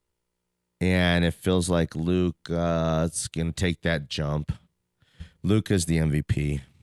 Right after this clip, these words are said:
Okay, who is, uh, your N B A coach of the year?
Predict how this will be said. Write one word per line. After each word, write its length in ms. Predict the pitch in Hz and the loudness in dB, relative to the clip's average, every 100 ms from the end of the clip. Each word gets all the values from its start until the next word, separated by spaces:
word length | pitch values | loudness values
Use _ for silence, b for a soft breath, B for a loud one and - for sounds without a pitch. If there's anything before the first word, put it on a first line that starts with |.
| _ _ _ _ _ _ _ _ _ _ _ _ _ _ _ _ B B B B B | _ _ _ _ _ _ _ _ _ _ _ _ _ _ _ _ B B B B B
Okay, 280 | - 123 123 | -6 0 0
who 340 | 120 - 143 143 | 0 0 0 2
is, 480 | 135 131 120 - 110 | 2 2 0 -4 0
uh, 400 | 110 110 107 110 | 2 2 2 2
your 600 | 110 110 110 110 104 101 | 2 2 2 4 2 2
N 220 | - 107 107 | 0 0 2
B 220 | 107 101 | 2 4
A 680 | 98 101 101 98 95 92 85 - _ _ _ _ _ _ _ _ _ _ _ _ _ _ _ _ _ _ _ | 4 4 4 4 4 2 0 -6 _ _ _ _ _ _ _ _ _ _ _ _ _ _ _ _ _ _ _
coach 480 | - - 120 117 - | -2 4 4 4 2
of 220 | 110 92 | 2 0
the 80 | 85 | 0
year? 520 | 85 82 73 65 67 | 0 0 0 -2 -8